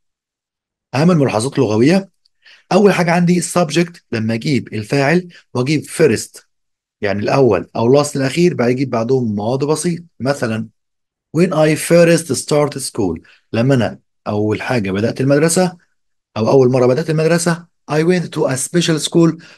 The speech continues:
for deaf children، رحت مدرسة خاصة بالإيه؟ بالأطفال الصم. I last met علي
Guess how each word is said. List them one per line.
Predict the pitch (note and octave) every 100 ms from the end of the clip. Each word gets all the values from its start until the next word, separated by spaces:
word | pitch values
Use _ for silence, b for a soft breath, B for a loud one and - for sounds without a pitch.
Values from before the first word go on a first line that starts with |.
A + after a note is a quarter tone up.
| B -
for | C#3 C3 D#3
deaf | D#3 - -
children، | D#3+ D#3+ B2+ F#2+ - _ _
رحت | D3+ C3 G#2
مدرسة | G#2 G2+ C#3 G2+
خاصة | - D3+ D#3+ F#3+ F3+ b b -
بالإيه؟ | A#2+ C3 C3 A#2+
بالأطفال | A#2+ A2+ C3+
الصم. | C3 - G2 F2 - _ _ _ _ _ _ _ _ _ _ _ D3
I | F3 F3+
last | F3+ F#3 F#3 -
met | E3 E3+ E3+ -
علي | - B2 D#3 F3 F3